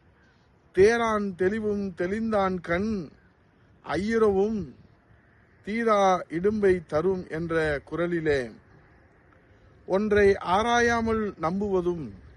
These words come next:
ஆராய்ந்து அறிந்து ஒன்றை நம்ப மறுப்பதும் துன்பத்தையே தரும் என்பதை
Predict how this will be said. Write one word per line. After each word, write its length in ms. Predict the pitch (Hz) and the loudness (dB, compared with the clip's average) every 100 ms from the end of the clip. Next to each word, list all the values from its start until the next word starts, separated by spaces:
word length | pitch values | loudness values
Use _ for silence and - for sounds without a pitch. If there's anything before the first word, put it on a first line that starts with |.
| - - - - - - - - - - - - - | -20 -20 -20 -20 -20 -20 -20 -20 -20 -20 -20 -20 -8
ஆராய்ந்து 720 | 160 190 220 233 240 240 247 220 | 0 4 4 4 4 2 0 2
அறிந்து 440 | 180 214 226 233 247 240 208 | 2 2 -2 -4 -4 -4 -4
ஒன்றை 420 | - 190 208 202 196 190 | -4 -2 0 4 4 2
நம்ப 360 | 160 160 214 214 | -2 -2 0 -2
மறுப்பதும் 680 | 170 180 214 190 185 175 123 78 - - - - - - - - - - - - | 0 0 0 0 -2 -2 -6 -16 -20 -20 -20 -20 -20 -20 -20 -20 -20 -20 -14 -6
துன்பத்தையே 680 | 202 226 233 220 226 220 208 | -4 2 2 2 0 2 2
தரும் 360 | - 165 202 208 | 2 0 2 0
என்பதை 460 | 165 180 180 170 | -6 -2 -2 0